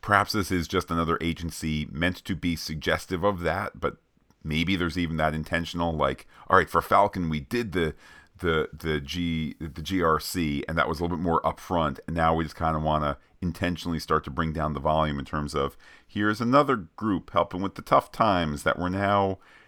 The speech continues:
X number of years ago, and to just kind of fade out on that. Um, that would be my thought, assuming, <laughs> assuming it's all intentional and there's not somebody from New York City listening to this podcast, like,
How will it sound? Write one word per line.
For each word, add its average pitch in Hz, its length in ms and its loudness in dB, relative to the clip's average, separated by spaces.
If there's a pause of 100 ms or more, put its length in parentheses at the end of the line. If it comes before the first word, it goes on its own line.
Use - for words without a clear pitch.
(200)
X - 220 2
number 107 260 2
of 92 100 -2
years 87 280 -2
ago, 76 560 0
and 76 160 -4
to - 80 -16
just - 240 -4
kind 78 180 -2
of - 240 -8 (140)
fade 82 380 -2
out 76 320 4
on 78 280 -2
that. 69 420 -6 (540)
Um, 76 400 0
that 85 180 6
would 90 100 2
be 87 80 2
my 80 220 4
thought, 73 440 2 (120)
assuming, 92 340 0 (100)
<laughs> - 100 -14
assuming 185 280 0
it's 131 100 -4
all 120 160 6
intentional 107 480 2
and 78 100 -2
there's 78 100 -4
not 95 200 4
somebody 90 300 0
from 85 160 -2
New 90 80 0
York 85 220 2
City 85 260 -4
listening 82 320 -4
to - 60 -14
this 76 120 -8
podcast, 80 640 2
like, 71 260 2